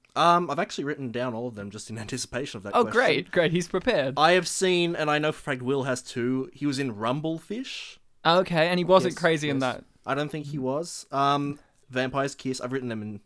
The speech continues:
Speaker 1: chronological order.
Speaker 2: Oh, good.
Speaker 1: Um, most of Face Off, I've seen, like,
Speaker 2: Oh.
Speaker 1: ninety-five percent of it.
Speaker 2: So he wasn't crazy enough for you in Face Off? <laughs> He
Speaker 1: I
Speaker 2: wants
Speaker 1: saw
Speaker 2: to take his
Speaker 1: Yeah.
Speaker 2: face off!
Speaker 1: Well, what I was talking about earlier is my memory. I saw it way ages ago in Poland once.
Speaker 2: Fair enough.
Speaker 1: Yep.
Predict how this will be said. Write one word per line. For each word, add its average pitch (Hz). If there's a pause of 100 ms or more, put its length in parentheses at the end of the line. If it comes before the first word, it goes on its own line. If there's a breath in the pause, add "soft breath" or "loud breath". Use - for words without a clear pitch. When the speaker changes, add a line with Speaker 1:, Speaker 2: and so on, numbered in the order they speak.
Speaker 1:
chronological 104
order. 98
Speaker 2:
Oh, 185
good. 131 (120)
Speaker 1:
Um, 135
most 170
of 147
Face 139
Off, -
I've 120
seen, 131
like, 165
Speaker 2:
Oh. -
Speaker 1:
ninety-five 131
percent 101
of 90
it. -
Speaker 2:
So 156
he 165
wasn't 170
crazy 175
enough 190
for 226
you 214
in 262
Face 214
Off? 294
<laughs> 277
He -
Speaker 1:
I 247
Speaker 2:
wants 254
Speaker 1:
saw 226
Speaker 2:
to -
take 269
his 180
Speaker 1:
Yeah. 127
Speaker 2:
face 254
off! 269
Speaker 1:
Well, 175
what 190
I 190
was 190
talking -
about 156
earlier 143
is 113
my 127
memory. 123
I 120
saw 139
it 143
way 139
ages 123
ago 117
in 110
Poland 104
once. 107
Speaker 2:
Fair 143
enough. 143
Speaker 1:
Yep. 104